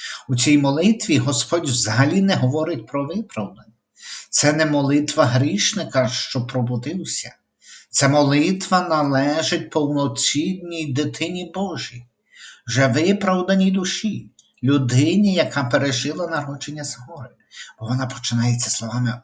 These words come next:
«Отче наш», а грішник не має права приходити до Бога, як до свого Отця. Бог йому зовсім не Отець.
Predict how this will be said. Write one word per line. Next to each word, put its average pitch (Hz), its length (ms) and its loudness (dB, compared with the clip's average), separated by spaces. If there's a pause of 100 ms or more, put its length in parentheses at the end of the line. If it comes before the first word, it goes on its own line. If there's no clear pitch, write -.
«Отче 196 640 -2
наш», 98 460 -6 (420)
а 131 100 4
грішник 120 720 2
не 123 140 4
має 113 300 2
права 131 520 -4
приходити 135 680 -4
до 117 160 0
Бога, 156 520 -2 (420)
як 117 160 -2
до 123 100 0
свого 131 340 -2
Отця. - 520 -8 (560)
Бог 127 240 2
йому 127 240 2
зовсім 120 500 -2
не 117 180 0
Отець. 120 680 -10